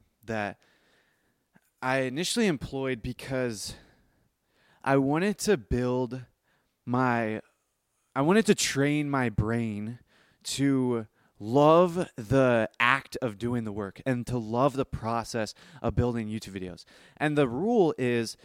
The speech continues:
to not check my analytics until Thursdays. So I post my videos on Fridays. And so that means that I don't check my analytics until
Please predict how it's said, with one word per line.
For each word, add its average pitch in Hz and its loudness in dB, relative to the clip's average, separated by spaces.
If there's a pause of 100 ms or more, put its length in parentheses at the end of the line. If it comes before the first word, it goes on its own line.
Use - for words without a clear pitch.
(240)
to 156 2
not 143 0
check - -2
my 147 -2
analytics 117 -4 (140)
until 127 -2 (240)
Thursdays. 131 0 (240)
So 147 4
I 151 6
post 156 -2
my 123 -4
videos 117 -4
on 107 -10
Fridays. 101 -6 (520)
And 131 0
so 147 -2
that 139 2
means 156 -2
that 131 2
I 127 2
don't 143 0
check - -4
my 131 -6
analytics 123 -4
until 110 -6